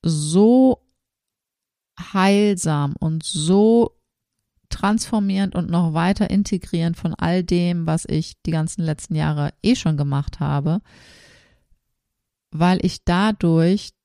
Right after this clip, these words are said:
diesem kleinen Mädchen von damals,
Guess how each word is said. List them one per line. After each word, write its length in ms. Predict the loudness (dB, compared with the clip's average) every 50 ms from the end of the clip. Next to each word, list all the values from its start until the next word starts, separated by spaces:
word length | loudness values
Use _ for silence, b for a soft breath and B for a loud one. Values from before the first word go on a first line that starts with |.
| _ _ _ _ _ _ _ -2 0
diesem 260 | 2 2 2 0 0
kleinen 400 | -2 0 0 0 0 0 0 0
Mädchen 380 | 0 -2 -2 -2 -4 -6 -4
von 240 | -4 -4 -4 -4 -2
damals, 800 | -2 0 0 0 0 0 0 0 0 0 -2 -4 -8 -12 -14 -16